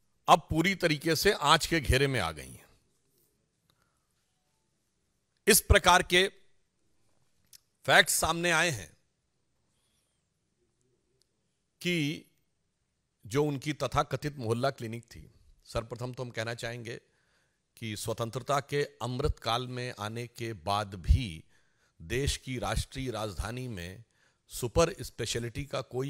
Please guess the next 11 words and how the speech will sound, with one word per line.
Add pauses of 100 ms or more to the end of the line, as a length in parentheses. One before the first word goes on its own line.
(120)
इंस्टीट्यूट (200)
या (140)
ऐसी
कोई
व्यवस्था (540)
या (140)
ऐसी
कोई
लैब
बनाने
के